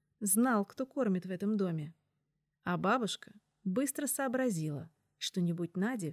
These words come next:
пришлось бы научиться доить корову самой. Иван Иванович Гончаров всегда мечтал жить на земле. И чтобы непременно домашние яйца. «Дядю Толю и не надейся увидеть.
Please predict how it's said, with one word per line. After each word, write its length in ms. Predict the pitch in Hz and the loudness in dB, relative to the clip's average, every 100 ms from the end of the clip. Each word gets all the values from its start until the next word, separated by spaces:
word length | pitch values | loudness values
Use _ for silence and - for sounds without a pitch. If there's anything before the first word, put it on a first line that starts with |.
| - | -8
пришлось 420 | - - - 123 156 | -14 -10 -8 -8 -6
бы 140 | 151 | -4
научиться 480 | 156 160 165 - 165 | -4 -4 -4 -4 -2
доить 280 | 165 165 - | -2 -4 -4
корову 520 | 170 202 247 170 - _ - | -2 0 0 -2 -10 _ -10
самой. 560 | - 220 233 143 156 - _ _ _ _ _ _ _ _ - | -4 0 2 0 -2 -12 _ _ _ _ _ _ _ _ 0
Иван 380 | 202 233 214 | 2 4 4
Иванович 440 | 196 190 180 175 175 | 4 2 0 -2 -4
Гончаров 560 | 175 170 208 262 262 - _ _ - | -4 -2 0 0 0 -6 _ _ -10
всегда 480 | - 214 185 233 285 | -2 2 2 2 0
мечтал 420 | 226 - 202 208 | -2 -2 -2 -2
жить 240 | 175 190 | -2 -2
на 80 | 185 | -2
земле. 460 | 175 170 135 156 170 _ _ _ _ _ _ _ - | 0 0 -2 -4 -8 _ _ _ _ _ _ _ -2
И 80 | |
чтобы 360 | 214 - 214 196 | 0 2 2 4
непременно 840 | 190 202 196 196 262 277 262 254 - | 2 0 0 2 0 -2 -6 -10 -12
домашние 760 | - 180 175 180 185 - 190 180 | -4 0 2 0 -2 -2 -2 0
яйца. 520 | 175 160 165 - - _ _ _ _ _ _ _ _ _ _ _ _ _ _ _ _ _ | -2 -2 -2 -2 -4 _ _ _ _ _ _ _ _ _ _ _ _ _ _ _ _ _
«Дядю 300 | 190 202 196 | 4 6 6
Толю 480 | 196 247 262 254 254 | 4 6 6 4 -2
и 200 | - 196 | -2 2
не 100 | 190 | 2
надейся 560 | 185 180 165 160 - 160 | 2 0 -2 -2 -4 -6
увидеть. 520 | 156 165 160 - | -6 -6 -8 -10